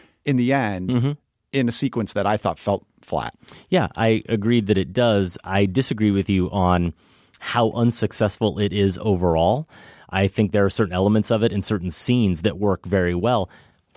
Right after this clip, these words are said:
Speaker 2: Similarly, I think there are some specific moments and scenes that I won't get into because they're at the end of the film and a little spoilery that I think are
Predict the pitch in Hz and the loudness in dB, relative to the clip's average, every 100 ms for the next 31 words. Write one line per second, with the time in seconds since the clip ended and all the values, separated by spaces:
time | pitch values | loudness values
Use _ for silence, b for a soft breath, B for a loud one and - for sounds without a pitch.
0 | _ - 156 151 113 98 101 98 98 107 | _ -6 -2 2 2 2 0 0 -2 0
1 | 95 92 - - 107 - - - 120 107 | 2 2 0 0 -2 -2 -6 -2 0 0
2 | - 104 107 98 - 107 92 - 143 107 | 0 0 0 0 -2 -2 -2 0 0 2
3 | 95 98 95 101 98 92 107 135 90 90 | 2 2 2 2 0 0 0 -2 -2 -2
4 | 92 87 87 92 92 98 92 90 85 - | 0 0 0 0 -2 0 0 0 -2 -2
5 | 85 95 92 - B - 98 92 - 139 | 0 2 0 -2 B -2 0 0 -2 -2
6 | 156 113 92 95 B B 101 98 - 104 | 0 2 2 0 B B 0 0 0 -2
7 | 101 - 92 - - _ - 98 95 98 | -2 -2 -4 -6 -18 _ -4 0 2 0